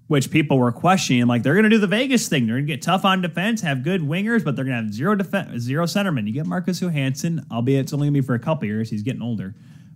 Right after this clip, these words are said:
But, and yeah, you're right. Seattle is gonna be up there. But I, I'm under the belief,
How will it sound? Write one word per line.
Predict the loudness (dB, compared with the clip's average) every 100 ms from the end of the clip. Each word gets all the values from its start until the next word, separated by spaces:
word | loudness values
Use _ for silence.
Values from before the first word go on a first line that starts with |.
| -2
But, | 0 0 -4 -20 -20 -20 -20 -20 -20 -10
and | -2 2
yeah, | 2
you're | 2 0
right. | -2
Seattle | 0 2 4 4 4
is | 2 2
gonna | 0
be | 2 0
up | -2
there. | -2 0
But | 0
I, | 0 0
I'm | 0 0 2
under | 4 2
the | 0
belief, | 2 2 2 0 -2 -10